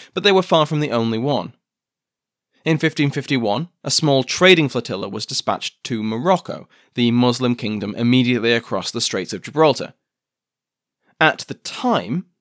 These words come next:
the dominant power was the Saadi dynasty, who would claim the title of Sultan in fifteen fifty-four. The English began a regular, but small-scale trade relationship.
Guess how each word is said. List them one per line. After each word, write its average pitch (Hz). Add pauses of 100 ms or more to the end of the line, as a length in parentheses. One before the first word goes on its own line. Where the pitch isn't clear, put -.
(120)
the 123
dominant 120
power 113
was 110
the 123
Saadi 143
dynasty, 110 (160)
who 160
would 156
claim 131
the 131
title 113
of 110
Sultan 143
in 120
fifteen 113
fifty-four. 113 (1080)
The 135
English 117
began 117
a 113
regular, 107 (100)
but -
small-scale 151
trade 113
relationship. 110